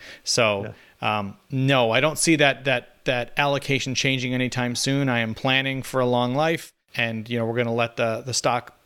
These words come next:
Speaker 1: portion of the, uh, assets do their thing.
Speaker 2: Yeah. It's comforting to hear you say that you're not spending a lot of time thinking about the finances. I mean, that's
Speaker 1: I'm not.
Speaker 2: that is one of the major goals of becoming financially independent, that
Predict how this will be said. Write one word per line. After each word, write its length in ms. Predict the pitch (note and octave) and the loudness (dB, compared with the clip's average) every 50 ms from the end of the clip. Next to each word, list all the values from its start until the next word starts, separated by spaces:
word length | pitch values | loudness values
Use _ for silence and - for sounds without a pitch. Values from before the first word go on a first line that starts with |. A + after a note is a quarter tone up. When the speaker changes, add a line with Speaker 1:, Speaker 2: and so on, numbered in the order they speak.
| _ - | _ -4
Speaker 1:
portion 420 | - C3+ B2 A2+ - - B2 A#2 | -2 0 0 0 0 -2 -2 -4
of 300 | A2+ A#2 A#2 A2+ A2 G#2+ | -4 -4 -4 -4 -4 -4
the, 340 | G#2+ A2 A2 G#2+ G#2+ G#2+ - - - | -4 -4 -4 -4 -6 -8 -10 -10 -10
uh, 80 | A2 - | -10 -6
assets 380 | - A#2 A2+ - - A2+ - - | -4 -4 -2 -2 -4 -4 -6 -6
do 140 | - A2+ G#2+ | -6 -6 -4
their 140 | G#2 G#2 G2 | -4 -6 -6
thing. 240 | - A2+ A2 G#2 - - _ _ _ _ | -6 -8 -8 -8 -12 -16 _ _ _ _
Speaker 2:
Yeah. 220 | - B2 A2+ A2 - - - | -6 -4 -4 -6 -8 -4 -2
It's 160 | F#3 E3 - | 0 0 2
comforting 420 | - F#3+ G3+ G#3+ A#3 A3 F3 E3 C#3+ | 2 2 2 2 2 2 2 2 0
to 100 | C#3 C#3 | 0 2
hear 260 | C3 D3+ D3 C#3+ C#3 B2+ C3 C#3 | 4 6 6 6 4 0 -4 -2
you 160 | C#3 C#3 C3 | 0 0 0
say 460 | - - - D3 C#3+ C3+ C3+ C3+ C3+ | 0 0 2 2 4 4 4 4 4
that 360 | C3 B2+ B2 B2 B2+ B2+ - - - - - - - - | 2 2 2 2 0 0 -4 -10 -20 -20 -20 -10 -2 2
you're 100 | D#3 E3+ | 2 2
not 120 | E3 - | 2 0
spending 300 | - - E3 D#3+ D3+ C#3+ | 0 0 0 0 2 2
a 40 | C#3 | 2
lot 160 | C#3 C3 B2+ | 2 0 0
of 60 | B2+ | 0
time 200 | - C#3 B2 A#2+ | 0 -2 -2 -2
thinking 280 | A2+ - B2 A2 A#2+ A#2+ | -2 -4 -4 -4 -4 -4
about 260 | A2+ - - B2 - - _ _ _ _ _ _ _ _ _ _ - | -2 -2 -2 -4 -6 -10 _ _ _ _ _ _ _ _ _ _ -10
the 160 | - A#2 - - - - - | -8 -8 -8 -10 -12 -16 -8
finances. 640 | - - B2+ A2+ A2+ G#2+ G#2 - B2 - - - - - | -4 -2 -2 0 -2 -2 -4 -4 -4 -4 -4 -6 -4 0
I 80 | - C#3+ | 2 4
mean, 160 | D3 C#3+ C#3 | 6 6 6
that's 300 | C#3+ D3 C#3+ C#3+ - A#2 | 4 4 2 0 -2 -4
Speaker 1:
I'm 60 | A2 G#2+ | -6 -6
not. 200 | G#2+ G#2 G#2 - - - - - - - - - - - | -8 -8 -8 -10 -14 -20 -20 -20 -20 -20 -20 -10 -2 2
Speaker 2:
that 240 | C#3+ D3 D3+ D3+ | 4 4 4 4
is 300 | D#3 D#3+ D3+ D3+ C#3 - | 4 4 2 2 0 -2
one 180 | C#3 D3 C#3+ C#3 | 0 0 2 2
of 80 | C3+ C3 | 2 0
the 80 | C3+ | 0
major 440 | C3 B2+ C#3+ D3 D3 C#3 C3+ C#3 C3+ | 0 2 2 4 4 4 4 4 4
goals 380 | C#3+ C#3+ B2+ B2 B2 A#2+ A#2 C3 | 4 4 4 4 2 2 2 0
of 240 | A#2+ A#2 A2+ - - - | 0 0 -2 -8 -6 -2
becoming 580 | - C3+ B2+ B2 A2+ - - C3+ B2 B2 A#2 A2+ | 0 0 0 0 0 -2 0 0 0 0 0 0
financially 480 | - B2 A#2+ A#2 A#2+ A2+ - A#2+ A#2 | 0 0 2 2 2 2 2 2 4
independent, 400 | A#2 A#2 A2+ B2 A#2 G#2+ G#2 - | 4 4 4 4 2 2 2 4
that 260 | - A2+ A2+ - - | 4 4 4 2 0